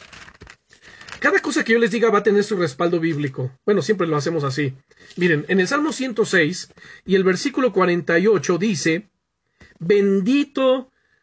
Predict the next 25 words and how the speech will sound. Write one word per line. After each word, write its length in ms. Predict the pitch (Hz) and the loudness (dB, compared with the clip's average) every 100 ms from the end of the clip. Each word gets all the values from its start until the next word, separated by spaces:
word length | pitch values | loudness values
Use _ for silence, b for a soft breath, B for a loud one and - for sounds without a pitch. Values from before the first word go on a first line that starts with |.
| _ | _
Señor 720 | - 185 185 214 233 233 175 | -4 0 4 4 4 0 -2
Dios 420 | 180 208 220 208 | 0 2 4 2
de 120 | 190 | 0
Israel, 680 | 202 165 170 170 180 170 135 - _ _ _ | -2 0 0 4 4 4 0 -6 _ _ _
desde 520 | 165 214 214 180 202 | 0 2 2 2 2
la 140 | 196 190 | 4 4
eternidad 840 | 190 190 185 180 185 180 233 277 | 2 2 0 2 0 2 2 2
y 100 | 269 | 2
hasta 300 | 240 - 214 | 0 2 2
la 100 | 202 | 4
eternidad", 800 | 185 - 175 180 175 175 160 180 _ _ _ - | 2 2 0 0 2 2 2 -2 _ _ _ -10
y 80 | 160 | -6
diga 240 | 175 165 | 0 0
todo 180 | 165 160 | 2 0
el 80 | 143 | 0
pueblo, 420 | 196 208 202 196 _ _ | 0 2 0 -2 _ _
"Amén, 800 | 165 156 151 175 190 185 180 _ _ - | 0 0 -2 -2 0 -2 -6 _ _ -4
aleluya", 720 | 160 160 156 156 151 147 147 b b - | -2 0 -2 -2 -2 -4 -6 b b -2
adoración. 720 | 170 160 160 156 - 170 160 | -2 0 -2 -4 -2 -2 0
Mire, 240 | 175 156 B B B - | 2 0 B B B -2
la 200 | 202 202 | 2 2
adoración 580 | 202 214 202 - 285 | 4 2 0 -2 -4
no 120 | 254 254 | 0 0
es 160 | 247 | -2
cantar. 720 | - 196 180 160 175 139 - | -2 -2 -2 -2 0 -2 -6